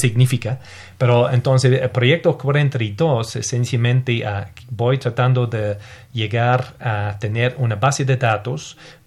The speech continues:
para una, una población, que, eh, voy a explicar qué es la, la, la población,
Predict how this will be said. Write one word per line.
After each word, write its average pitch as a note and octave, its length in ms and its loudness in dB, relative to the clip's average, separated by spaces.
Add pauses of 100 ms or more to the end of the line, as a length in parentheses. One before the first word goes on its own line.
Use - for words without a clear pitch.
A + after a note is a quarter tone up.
(120)
para G#2+ 480 2
una, G#2+ 540 -2
una A2 260 -2
población, A2+ 720 0 (220)
que, G2+ 440 -8
eh, G#2 220 -6
voy G#2+ 180 -6
a G#2 40 -6
explicar G#2+ 420 -6
qué A2 160 -6
es G#2+ 120 -8
la, G2+ 200 -6
la, G#2 340 -6
la G#2 160 -8
población, G#2+ 680 -6